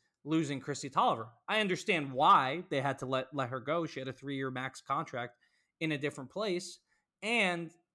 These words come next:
you know, it would have really impeded their chances to sign those players that, um, they need to sign next year, which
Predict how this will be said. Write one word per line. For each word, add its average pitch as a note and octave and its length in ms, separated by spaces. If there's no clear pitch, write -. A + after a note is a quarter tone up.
you D#3+ 140
know, C#3 300
it D3+ 140
would D#3 260
have C#3+ 340
really D3 420
impeded D3+ 760
their C3+ 220
chances C3+ 460
to C3+ 120
sign D#3 560
those C3+ 180
players C#3+ 340
that, B2+ 260
um, A#2+ 400
they C3+ 80
need C3+ 140
to B2+ 60
sign F#3 300
next B2 240
year, A#2 140
which B2 320